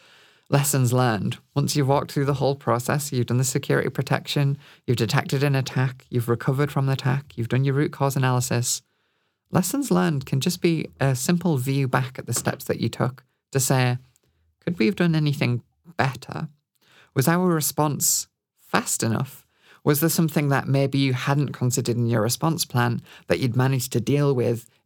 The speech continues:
in an ad hoc approach and it had paid off and worked, but maybe that you'd want to go back and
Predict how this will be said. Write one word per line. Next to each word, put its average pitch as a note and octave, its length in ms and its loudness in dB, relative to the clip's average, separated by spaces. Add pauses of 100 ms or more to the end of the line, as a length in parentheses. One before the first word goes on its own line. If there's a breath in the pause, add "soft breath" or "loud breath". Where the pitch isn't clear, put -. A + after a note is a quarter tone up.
in A#2+ 100 4
an A2+ 140 0
ad A#2 160 0
hoc - 260 -2
approach A#2+ 480 0
and A2+ 100 0
it - 80 -2
had - 120 -6
paid A#2 260 0
off A#2+ 160 -2
and G#2+ 120 -2
worked, C3 420 -2
but - 160 -2
maybe B2 360 2
that A#2 200 -2
you'd A#2 160 -4
want A#2 120 2
to A2+ 60 2
go A2 120 -2
back - 300 -4
and A#2+ 280 0